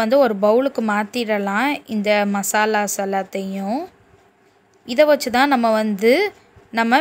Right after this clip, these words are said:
வெட்டி வச்சிருக்கிற கத்திரிக்காய்க்குள்ள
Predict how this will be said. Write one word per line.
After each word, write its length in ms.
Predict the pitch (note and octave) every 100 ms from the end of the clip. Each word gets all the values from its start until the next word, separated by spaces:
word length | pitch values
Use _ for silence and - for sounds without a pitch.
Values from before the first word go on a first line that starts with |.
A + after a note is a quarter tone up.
| C#4+
வெட்டி 280 | A3 - C4+
வச்சிருக்கிற 720 | B3+ - A#3+ A3 - A3 A3 A3 C4 F#4 E4 _ _ _ _ _ _ _ _ _ _ _ _ _ _ _ _ -
கத்திரிக்காய்க்குள்ள 920 | A3 G#3 C4 C4+ C#4 C4 C4 A#3+ A#3